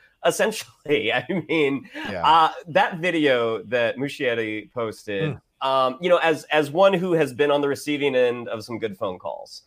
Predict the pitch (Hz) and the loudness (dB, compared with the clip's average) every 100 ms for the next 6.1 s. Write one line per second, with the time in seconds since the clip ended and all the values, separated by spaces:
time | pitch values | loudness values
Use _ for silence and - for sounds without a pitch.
0 | - 139 220 117 117 113 110 104 _ _ | -6 -4 0 4 6 4 2 -6 _ _
1 | 165 170 165 175 175 185 156 143 143 156 | -14 -6 2 4 6 4 4 4 4 4
2 | 120 120 113 107 101 98 90 90 - 82 | 2 2 2 0 0 -2 -2 -6 -8 -10
3 | - 156 - 220 240 202 208 196 143 165 | -4 -4 0 0 2 2 2 0 4 6
4 | 190 - 214 202 202 139 180 208 - 214 | 4 2 -2 -2 -4 0 2 2 0 -2
5 | 202 196 185 - _ _ - 113 139 139 | 0 -2 -6 -10 _ _ -14 0 2 4